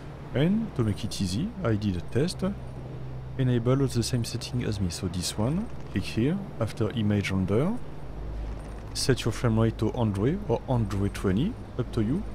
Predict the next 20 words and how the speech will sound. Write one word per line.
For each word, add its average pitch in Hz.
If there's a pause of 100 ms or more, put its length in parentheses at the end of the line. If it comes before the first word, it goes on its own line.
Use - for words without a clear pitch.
(240)
You 127
may 127
have 113
some 110 (140)
jump 107
bug, 107
uh, 95
animation 110
at 147
hundred 135
twenty, 147 (160)
it 127
depends, 90 (640)
okay? 143 (680)
And 147
enable 120
variable 110
refresh 101
rate, 113 (680)
okay? 170